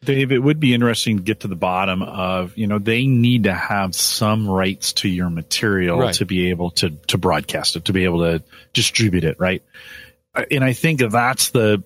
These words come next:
Speaker 1: that's the, been the sticky point or the point of misunderstanding in this Anchor thing is that I think some people are saying that, no, that gives them the rights to do anything they want. And, and I think the other side is saying, "No, no, wait a minute. Twitter says that and Facebook says that," 'cause they also have to,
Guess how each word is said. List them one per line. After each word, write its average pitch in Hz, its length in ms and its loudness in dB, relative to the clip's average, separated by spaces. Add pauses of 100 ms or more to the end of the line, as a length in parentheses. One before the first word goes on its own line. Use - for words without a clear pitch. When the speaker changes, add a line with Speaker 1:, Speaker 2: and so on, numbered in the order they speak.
Speaker 1:
that's 120 320 0
the, 113 120 2
been 107 160 2
the 98 80 2
sticky 117 380 0
point 98 300 0
or 92 80 2
the 90 80 -2
point 107 240 0
of 92 60 0
misunderstanding 101 760 -2
in 80 80 -4
this 80 180 -4
Anchor 104 240 -2
thing 73 320 -8
is 90 220 -8
that 90 160 0
I 90 60 -2
think 90 220 -6
some 98 240 -2
people 98 300 0
are 85 80 0
saying 85 480 0 (1040)
that, 127 340 0
no, 123 400 4
that 123 220 2
gives 120 200 2
them 117 140 2
the 107 100 4
rights 107 280 0
to 104 100 -8
do 98 200 -2
anything 104 500 -2
they 80 140 -10
want. - 400 -20 (200)
And, 104 380 -4 (180)
and 107 180 -6
I 104 80 -6
think 104 220 -8
the 113 120 0
other 135 120 2
side 92 280 -2
is 95 100 -6
saying, 95 260 -4
"No, 151 120 2
no, 208 80 4
wait 190 160 4
a 156 40 2
minute. 113 300 0
Twitter 143 320 0
says 120 300 0
that 123 120 0
and 104 100 -6
Facebook - 420 -4
says 95 220 -2
that," 95 140 -6
'cause 104 120 -8
they 113 140 -2
also 113 420 -2
have 107 180 -6
to, 95 180 -2